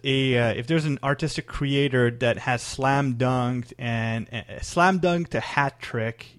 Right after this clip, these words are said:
in, uh, in being able to dabble in everything that nerds love, it, it really is J J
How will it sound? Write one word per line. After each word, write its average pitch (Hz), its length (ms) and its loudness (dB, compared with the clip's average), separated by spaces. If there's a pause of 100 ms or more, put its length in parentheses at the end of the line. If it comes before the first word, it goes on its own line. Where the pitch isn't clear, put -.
in, 117 300 -2
uh, 110 200 -2
in 113 140 -6
being 131 200 -2
able 131 200 0
to - 140 -8
dabble 127 580 2
in 120 260 -4
everything 131 600 0
that 113 140 -4
nerds 117 360 -2
love, 110 480 2 (420)
it, 123 320 0
it 120 80 -4
really 127 300 2
is 123 120 4
J 117 140 2
J 110 100 0